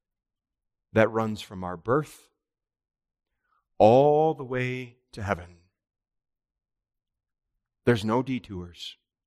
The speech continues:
There's no side trails. It's straight in God's eyes, and because it's the path that leads us to live with him in heaven.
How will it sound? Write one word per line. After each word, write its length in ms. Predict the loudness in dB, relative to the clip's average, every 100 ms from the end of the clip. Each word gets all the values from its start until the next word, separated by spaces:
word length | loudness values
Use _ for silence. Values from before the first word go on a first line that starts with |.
| _ _ _ _ _ _ _ _ _ _ _ _ _ _ 0
There's 180 | 2 2
no 160 | -2
side 320 | -2 0 -2
trails. 540 | -4 -14 -14 -16 -20 -20 _ _ _ _ _ _ _ _ _ _ _ _ _ _ _ _ _ _ _ _ _ _ _ _ _ _ _ _ -4
It's 180 | -2 -2
straight 680 | -6 -6 -2 -2 -2 -12 _ _ _ _ _ _ _ _ _ _ _ _ _ _ _ _ _
in 200 | -4 -2
God's 360 | 2 2 2 -6
eyes, 300 | -12 -12 -14
and 240 | -14 -14 -14
because 340 | -14 -12 -12
it's 200 | -14 -16
the 80 | -16
path 400 | -4 -2 -2 -6
that 160 | -14 -10
leads 240 | -12 -6 -2
us 340 | -2 -4 -12 -16 _ _ _ _ _ _ _ _ _ _ _ _ _ _ _ -10
to 120 | -6
live 240 | -4 -4
with 160 | -6 -14
him 160 | -14
in 60 | -14
heaven. 400 | -12 -14 -16 -20